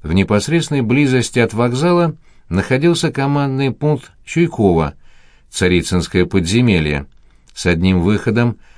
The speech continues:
к руслу реки Царица и вторым на Пушкинскую улицу.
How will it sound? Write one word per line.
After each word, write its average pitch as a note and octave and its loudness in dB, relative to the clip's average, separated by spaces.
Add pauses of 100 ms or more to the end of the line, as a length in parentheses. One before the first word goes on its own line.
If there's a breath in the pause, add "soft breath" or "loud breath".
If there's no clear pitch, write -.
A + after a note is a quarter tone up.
(300 soft breath)
к - -20
руслу G#2+ 2
реки G#2+ 0 (120)
Царица G2 -2 (360)
и A2+ 2
вторым D#3 0
на C3 2
Пушкинскую A2+ -2
улицу. G#2 -2